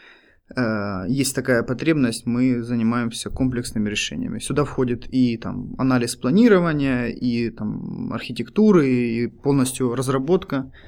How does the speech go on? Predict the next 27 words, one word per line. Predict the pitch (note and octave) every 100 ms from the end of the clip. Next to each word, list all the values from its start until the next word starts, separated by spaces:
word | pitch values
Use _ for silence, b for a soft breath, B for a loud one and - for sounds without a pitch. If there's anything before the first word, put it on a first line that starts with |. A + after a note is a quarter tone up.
| B B B B -
вот, | - C3 A#2 C3+
и |
потом | C3 D3 E3
ведение, | C#3 D3 D#3+ F#3 D#3 C3+ B2+ A#2+ A#2+
продвижение | A2+ C3 A#2+ B2+ B2+ D#3+ C#3+ A2+ A2
и | A#2
во-, | G#2+ - - - - - - -
всевозможное | - C3 B2+ C3+ B2+ B2+ A#2
развитие. | A2+ G#2 F#2+ -
На | A2
сегодняшний | D3 C3 - B2+
день | B2+
у | B2
нас | A#2+ A#2
там | A2 A2 A2
более | A#2+ A#2
двухсот | A2+ A#2+ B2+ -
клиентов. | C#3+ F3 G#3+ E3+ D3+ - _ _ _ b b b b b b _ -
Э, | C3+ B2 A#2
ну, | D#3 G3 - -
собственно, | - B2+ C3+
работаем | C3 D#3 D3+ C3+
с |
две | B2+
тысячи | C3+ -
шестого | B2+ - C#3 B2
года. | C3 F3 C3 B2